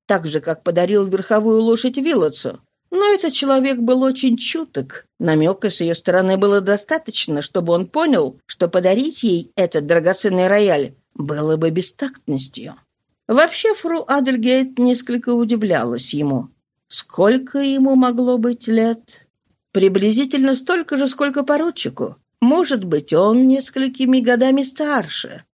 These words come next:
Он также посидел, но лицо длинное, простое. За время своих скитаний по белу свету он приобрёл хорошие манеры. Был любезен, но сдержан. Она вспомнила тот ужин, который дал английский капитан.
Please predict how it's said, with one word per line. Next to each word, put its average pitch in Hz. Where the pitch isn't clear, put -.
Он 294
также 254
посидел, 196
но 262
лицо 240
длинное, 208
простое. 185
За 175
время 240
своих 233
скитаний 262
по 170
белу 165
свету 175
он 220
приобрёл 196
хорошие 190
манеры. 247
Был 285
любезен, 196
но 202
сдержан. 196
Она 330
вспомнила 294
тот 269
ужин, 233
который 175
дал 185
английский 185
капитан. 190